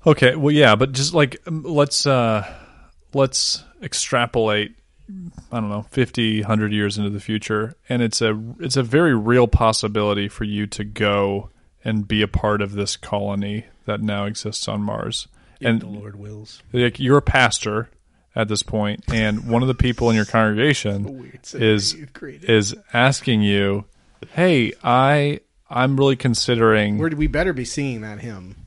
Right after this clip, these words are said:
Speaker 1: <laughs> That's right.
Speaker 2: If I'm on Mars,
Speaker 1: <laughs>
Speaker 2: that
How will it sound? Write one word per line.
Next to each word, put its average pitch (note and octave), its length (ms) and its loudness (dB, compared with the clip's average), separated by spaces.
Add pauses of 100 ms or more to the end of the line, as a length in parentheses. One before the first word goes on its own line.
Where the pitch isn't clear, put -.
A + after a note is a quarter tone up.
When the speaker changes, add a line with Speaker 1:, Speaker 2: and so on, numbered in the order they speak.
Speaker 1:
<laughs> - 160 -20
That's - 920 6
right. - 140 2 (100)
Speaker 2:
If - 80 -4
I'm D#3 200 0
on D3+ 200 0
Mars, C3+ 380 2
Speaker 1:
<laughs> - 0 -
Speaker 2:
that E3 420 0